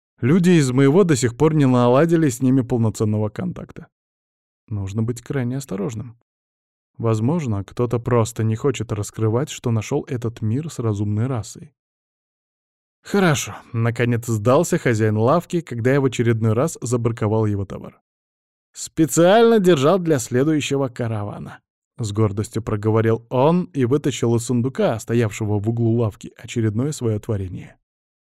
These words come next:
«Кожа змея-лорда, которую не пробить обычным оружием, подкладка из спрессованных перьев нефритовых ястребов,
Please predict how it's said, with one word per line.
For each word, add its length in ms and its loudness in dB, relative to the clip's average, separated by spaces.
«Кожа 520 4
змея-лорда, 880 4
которую 420 2
не 120 2
пробить 400 2
обычным 420 0
оружием, 560 2
подкладка 680 -2
из 380 -2
спрессованных 840 0
перьев 420 2
нефритовых 640 -2
ястребов, 680 -2